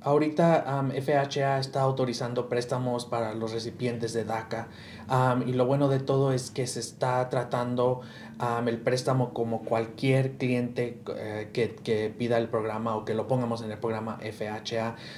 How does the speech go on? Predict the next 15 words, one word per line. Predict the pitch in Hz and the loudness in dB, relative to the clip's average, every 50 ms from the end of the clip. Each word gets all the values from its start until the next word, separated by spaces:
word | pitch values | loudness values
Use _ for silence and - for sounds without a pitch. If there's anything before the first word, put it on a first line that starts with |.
| - | -12
So, | - - 139 135 131 123 117 - - - - - | -2 2 4 6 6 6 4 2 -4 -10 -16 -10
con | - - 135 135 | -2 0 2 4
eso | 143 143 156 | 4 6 6
de | 151 147 147 | 6 6 6
que | 151 139 | 4 4
hay | 139 135 | 4 2
tantos | 135 - 147 143 143 139 147 131 135 | 2 0 0 0 0 0 0 -2 -2
cambios | - - 147 143 139 143 143 139 127 135 | 0 2 4 4 4 4 2 0 0 0
con | - 123 120 | -2 -2 -2
lo | 117 113 | -2 -2
que | - 117 | -2 -2
es | 117 - | -2 -2
el | 120 120 113 | -2 0 0
daca, | 113 120 117 117 - - 156 170 170 - - - - - - - | 2 2 0 0 -2 -2 -2 -2 -4 -6 -12 -14 -16 -16 -8 0
es, | - 131 135 131 - | 4 4 4 4 4